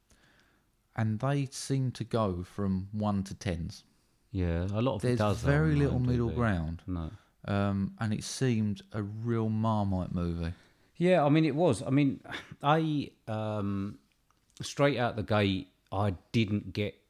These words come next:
Speaker 2: I didn't really relate to the kids like I do in other movies. Like,
Speaker 1: Mm-hmm.
Speaker 2: if you've got The Goonies,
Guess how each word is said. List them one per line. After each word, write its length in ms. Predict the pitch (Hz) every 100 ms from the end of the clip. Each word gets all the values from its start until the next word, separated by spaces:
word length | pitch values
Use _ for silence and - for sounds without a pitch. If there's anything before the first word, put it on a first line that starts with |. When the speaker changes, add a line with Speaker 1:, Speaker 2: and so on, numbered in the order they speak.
| _ - -
Speaker 2:
I 80 | 104
didn't 320 | - 113 110
really 300 | 95 107 95
relate 480 | 87 92 98 98 -
to 100 | -
the 80 | 85
kids 420 | - 101 82 -
like 160 | 87 78 76
I 20 |
do 160 | 85
in 100 | 82 80
other 180 | 78
movies. 560 | 78 80 73 78 71 -
Like, 220 | 90 90
Speaker 1:
Mm-hmm. 60 | -
Speaker 2:
if 120 | 131
you've 80 | 98
got 120 | 90
The 80 | -
Goonies, 560 | 104 101 87 87 82